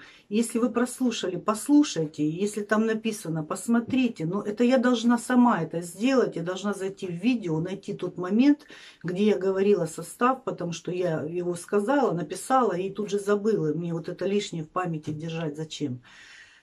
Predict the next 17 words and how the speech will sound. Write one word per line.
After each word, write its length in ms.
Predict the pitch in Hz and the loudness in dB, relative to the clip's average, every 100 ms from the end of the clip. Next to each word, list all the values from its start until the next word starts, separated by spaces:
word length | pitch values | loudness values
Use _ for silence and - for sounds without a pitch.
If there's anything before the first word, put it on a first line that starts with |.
| _ _ _ _ _ _ _ _ - | _ _ _ _ _ _ _ _ 2
Я 180 | 226 247 | 4 6
должна 420 | 254 240 240 208 | 4 6 6 4
за 480 | 196 196 190 208 226 | 0 -4 0 4 6
вас 320 | 190 - - | 4 0 -8
посмотреть 680 | 180 185 196 196 285 330 185 | -10 -6 -8 2 2 2 -2
это 200 | 170 175 | -4 -8
все 320 | - 160 160 | -8 -4 -4
и 320 | 196 214 208 | 0 0 0
вам 560 | 165 160 170 196 208 202 | -2 -8 -2 0 0 0
там 240 | 185 165 | -6 -8
в 60 | - | -6
комментариях 760 | 180 175 165 202 202 175 - | -4 -4 0 0 0 -2 -4
ответить 500 | 180 - 160 - - | -8 -6 -10 -10 -6
на 40 | 147 | -4
этот 320 | 143 151 - | -4 -8 -8
вопрос. 480 | 151 - 131 123 - | -10 -8 -10 -10 -10
Ну, 600 | 170 202 208 190 175 147 | -6 -2 -4 -4 -8 -10